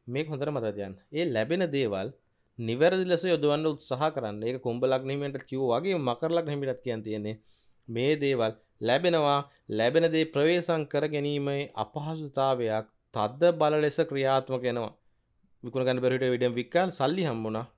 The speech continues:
ඵලදායි දෙයකට යොදවන්න බැරුව ගියා. ඉතිරියක් කරගන්න බැරුව ගියා. හැබැයි ඒකට හේතුව ඔබගේ දුරදිග නොසිතා කරන කටයුතු. අත්‍යවශ්‍ය වේදන් නෙමෙයි, අනවශ්‍ය වේදන්. අපිට වෙනස් කරන්න පුළුවන් ද ඒක? පුළුවන්.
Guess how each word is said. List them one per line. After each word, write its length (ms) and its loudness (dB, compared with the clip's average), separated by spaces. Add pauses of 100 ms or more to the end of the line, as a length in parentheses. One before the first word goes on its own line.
(960)
ඵලදායි 420 4
දෙයකට 320 2
යොදවන්න 360 0
බැරුව 300 -2
ගියා. 200 -6 (340)
ඉතිරියක් 400 -2
කරගන්න 340 0
බැරුව 280 -2
ගියා. 140 -6
හැබැයි 220 4
ඒකට 160 2
හේතුව 300 0 (880)
ඔබගේ 460 0
දුරදිග 400 -2
නොසිතා 360 0
කරන 200 -4
කටයුතු. 300 -6
අත්‍යවශ්‍ය 500 0
වේදන් 220 -2
නෙමෙයි, 200 -2
අනවශ්‍ය 340 -2
වේදන්. 200 -10 (420)
අපිට 200 0
වෙනස් 240 2
කරන්න 200 0
පුළුවන් 340 2
ද 60 2
ඒක? 160 0 (560)
පුළුවන්. 320 -2